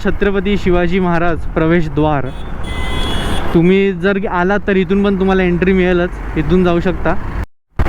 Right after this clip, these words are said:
ऑफ रोड बाईकची ना हीच मजा आहे, डांबरी रस्ता सोडून या रस्त्यावर गाडी चालवण्याची, फुल एन्जॉय.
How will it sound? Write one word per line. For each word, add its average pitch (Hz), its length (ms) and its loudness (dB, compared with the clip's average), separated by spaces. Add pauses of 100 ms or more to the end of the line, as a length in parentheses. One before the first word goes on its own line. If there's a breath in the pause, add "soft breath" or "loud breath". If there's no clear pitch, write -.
(1800)
ऑफ 214 280 2
रोड 285 200 2
बाईकची 269 380 0
ना 302 80 2
हीच 254 340 2
मजा 233 300 2
आहे, 214 160 0 (280)
डांबरी 277 380 2
रस्ता 302 320 0
सोडून 294 440 0
या 226 240 0
रस्त्यावर 269 380 0
गाडी 247 260 0
चालवण्याची, 214 640 0 (640)
फुल 269 180 4
एन्जॉय. 247 440 0